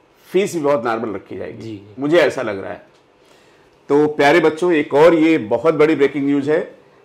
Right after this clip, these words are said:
Speaker 1: कि आप देखिएगा, बहुत जल्द announcement होगा कि जो बच्चे इस medical की field में आना चाह रहे हैं,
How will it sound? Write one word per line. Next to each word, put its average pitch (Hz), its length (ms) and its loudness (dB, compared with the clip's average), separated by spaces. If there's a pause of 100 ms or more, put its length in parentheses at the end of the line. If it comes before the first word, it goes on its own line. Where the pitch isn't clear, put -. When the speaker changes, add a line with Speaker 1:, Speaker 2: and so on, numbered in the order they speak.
(120)
Speaker 1:
कि 139 80 2
आप 135 120 4
देखिएगा, 139 720 0 (260)
बहुत 147 440 -2
जल्द 175 240 4
announcement 135 540 -2
होगा 131 240 0 (800)
कि 143 80 -8
जो 147 220 4
बच्चे 170 300 2
इस 165 140 -6
medical 139 320 -4
की 147 100 -8
field 143 260 -6
में 139 60 0
आना 131 200 0
चाह 139 180 0
रहे 131 140 0
हैं, - 220 -8